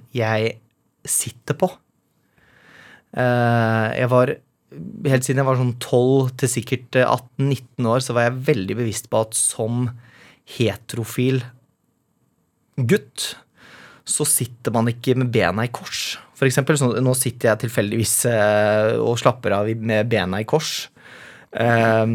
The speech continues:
det er ikke det at det er noe, eh, feminint, eh, nødvendigvis, men det, det var en sånn greie som jeg bare, nei, det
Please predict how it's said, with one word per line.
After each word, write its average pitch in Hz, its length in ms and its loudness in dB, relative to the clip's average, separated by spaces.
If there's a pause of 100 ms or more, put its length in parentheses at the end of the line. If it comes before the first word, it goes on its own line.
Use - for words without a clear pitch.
(380)
det - 80 -8
er 120 80 2
ikke 147 100 0
det 123 80 6
at 104 120 0
det 104 120 0
er 87 140 0
noe, 92 240 -2 (480)
eh, - 240 -14 (140)
feminint, 123 1200 0
eh, 139 640 4
nødvendigvis, 135 560 2
men 147 100 4
det, 143 220 6
det 143 100 8
var 147 160 2
en 151 80 2
sånn 131 160 0
greie 113 380 2
som 123 100 -4
jeg 123 140 0
bare, 104 320 4
nei, 120 180 0
det 131 140 6